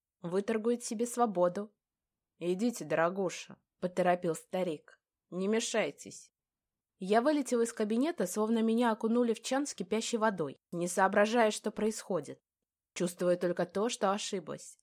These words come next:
опоздала. По щекам катились слезы. На пути мне попался знакомый целитель. Он одной рукой отпихивал плачущую старушку, которая натурально пыталась обхватить его за ноги и тащиться следом.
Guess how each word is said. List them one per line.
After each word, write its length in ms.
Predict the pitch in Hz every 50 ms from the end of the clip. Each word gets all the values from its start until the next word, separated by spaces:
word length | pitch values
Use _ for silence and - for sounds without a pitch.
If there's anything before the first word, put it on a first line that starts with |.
| _ -
опоздала. 680 | 190 185 - 190 190 180 160 156 143 135 135 135 - - _ _ _ _ _ _ _
По 80 | - 175
щекам 480 | 151 - - 151 - - 170 202 247 247
катились 540 | 277 269 - - 214 180 170 175 180 -
слезы. 520 | - - 214 202 156 139 139 - - - - _ _ _ _ _ _ _ _ _ _ _ _ _ _ _ -
На 200 | 202 208 220 240
пути 320 | 240 294 277 - - 339
мне 140 | 349 311 269
попался 480 | 247 240 233 233 262 277 285 - 247 214
знакомый 440 | 214 202 208 208 - 254 247 247
целитель. 640 | 247 - - 254 240 214 170 175 - - 160 151 - _ _ _ _
Он 180 | - 190 202 202
одной 260 | 208 208 233 240 247
рукой 300 | 254 269 262 - 269 233
отпихивал 540 | 233 233 - - 254 240 - 226 208 208 208
плачущую 580 | 208 220 214 220 220 - 220 - - - 202
старушку, 580 | 196 - - 208 220 269 311 285 - - - 160
которая 460 | 165 - 180 175 - 202 185 180 180
натурально 560 | 185 190 185 - 262 269 247 214 170 160 156
пыталась 480 | - - 175 - - 170 160 160 - -
обхватить 520 | 170 - - - 180 175 180 190 180 180
его 180 | 180 165 175 165
за 200 | 165 165 208 240
ноги 280 | 233 196 170 156 160 165
и 40 |
тащиться 440 | 170 - 185 180 - - 196 - 214
следом. 560 | 214 - - 226 196 156 139 147 139 147 156